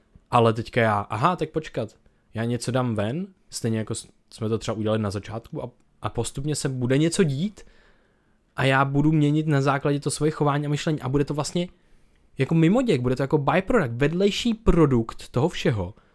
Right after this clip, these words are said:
bude, že se okolo tebe vytvoří jako jakási bublina lidí, která najednou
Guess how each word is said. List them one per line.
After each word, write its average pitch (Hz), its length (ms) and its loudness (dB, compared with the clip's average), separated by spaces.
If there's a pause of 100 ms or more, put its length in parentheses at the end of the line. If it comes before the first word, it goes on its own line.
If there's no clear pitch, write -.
(160)
bude, 117 380 4
že 110 140 -2
se 139 180 -4 (160)
okolo 160 380 2 (340)
tebe 143 240 2
vytvoří 139 400 0
jako 156 220 0
jakási 135 420 -2
bublina 143 460 0
lidí, 147 420 -4
která 127 400 -4
najednou 131 540 0